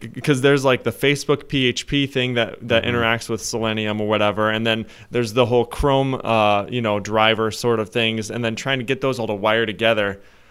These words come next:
Speaker 1: I was like, "Man, like, it was a lot of work put into that, just trying to get it to, to work in a way that it was sane without having to do any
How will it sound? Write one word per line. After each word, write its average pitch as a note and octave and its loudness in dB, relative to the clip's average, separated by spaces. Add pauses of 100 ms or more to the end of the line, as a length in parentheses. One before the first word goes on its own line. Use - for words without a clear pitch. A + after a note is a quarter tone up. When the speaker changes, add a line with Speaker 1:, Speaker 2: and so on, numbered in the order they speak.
(240)
Speaker 1:
I G#2+ -2
was A2+ -2
like, G2 -10
"Man, A2+ 0 (120)
like, A2 -2
it C3+ 2
was D3 2
a A#2+ 2
lot A2+ 6
of G#2 0
work B2+ 2
put - 2
into A#2 0
that, G2 2
just A2+ -6
trying A2+ -2
to G#2+ -6
get A2 -2
it G#2 -6
to, G2+ -2
to G#2+ -10
work A2 -2
in A2 -4
a G#2 -4
way A2 2
that G#2+ 2
it G2 -2
was F#2+ -4
sane G#2+ -2
without G#2+ 2
having G2+ -4
to G2 -6
do G#2 -4
any G2+ -4